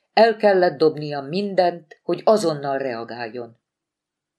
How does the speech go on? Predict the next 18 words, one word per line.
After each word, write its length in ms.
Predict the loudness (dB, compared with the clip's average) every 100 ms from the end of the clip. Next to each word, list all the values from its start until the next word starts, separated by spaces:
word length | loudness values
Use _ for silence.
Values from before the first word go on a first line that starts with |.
| _ _ _ _ _ _ _ _ _
A 120 | -8 -4
viszonylag 520 | -2 0 2 2 0
fiatal 540 | 0 2 2 2 2
férfi 400 | 2 2 0 -2
beteg 400 | -6 -4 -4 -2
valóban 580 | 2 4 2 0 -2 -4
életveszélyben 840 | -4 0 0 -2 -8 -4 -4 -4 -6
forgott, 580 | -4 -2 -2 -4 -6 -20 _ _ _ _ _ _
miután 460 | -4 -2 2 4 4
a 60 |
baleset 460 | 4 6 4 2 0
idején 380 | 0 0 0 0
nem 180 | -2
csatolta 540 | -2 -2 0 0 0 -2
be 120 | -2
a 80 | -2
biztonsági 760 | -4 -6 -6 -2 0 0 0
övét, 460 | -2 0 -2 -4 -8